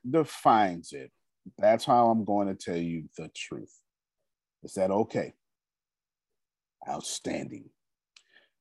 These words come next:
Unemployment is not, the unemployment rate, it's not a real rate, nor is it a real number.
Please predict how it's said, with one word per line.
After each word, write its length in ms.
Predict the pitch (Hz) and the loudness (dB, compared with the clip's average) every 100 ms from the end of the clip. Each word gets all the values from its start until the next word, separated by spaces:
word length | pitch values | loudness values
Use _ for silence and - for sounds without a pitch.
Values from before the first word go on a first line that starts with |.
| - | 4
Unemployment 1160 | 135 185 202 202 - - 196 220 220 147 - - - _ _ _ _ _ _ _ _ _ _ _ _ _ _ _ _ _ _ - | 6 8 8 6 0 2 8 8 8 6 2 -6 -20 _ _ _ _ _ _ _ _ _ _ _ _ _ _ _ _ _ _ -2
is 260 | 117 - 104 | -2 -2 -4
not, 400 | 98 117 131 - - | 2 4 4 0 -6
the 200 | - - | -4 2
unemployment 680 | 120 165 - 175 156 135 107 | 4 4 4 6 6 4 2
rate, 300 | 101 104 - - | 0 -2 -6 -16
it's 160 | - | -10
not 140 | 98 90 | -6 -6
a 60 | |
real 360 | 85 107 131 151 | -2 4 6 8
rate, 380 | 120 101 - - _ _ _ _ _ _ _ _ _ _ _ _ _ _ _ | 6 4 0 -18 _ _ _ _ _ _ _ _ _ _ _ _ _ _ _
nor 260 | 85 117 127 | 0 4 6
is 160 | 123 117 | 4 4
it 60 | |
a 40 | 107 | 0
real 300 | 110 117 113 | 2 2 2
number. 340 | 107 85 | 0 -4